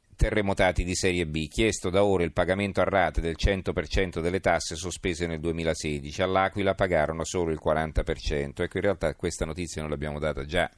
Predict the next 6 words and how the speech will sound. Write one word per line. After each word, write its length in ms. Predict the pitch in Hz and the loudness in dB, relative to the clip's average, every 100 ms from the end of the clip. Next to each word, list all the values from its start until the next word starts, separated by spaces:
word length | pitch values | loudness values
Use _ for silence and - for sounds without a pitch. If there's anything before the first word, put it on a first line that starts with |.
| - - - - _ | -20 -20 -20 -20 _
diverso 520 | - 92 98 92 95 | -6 0 2 0 -4
tempo 320 | 90 92 87 90 | -2 -2 0 0
fa, 220 | 107 95 | 2 2
quando 260 | 80 78 | -2 -2
abbiamo 280 | 78 82 80 | -2 -2 -2
avuto 520 | 78 80 76 76 73 | -2 -4 -4 -4 -6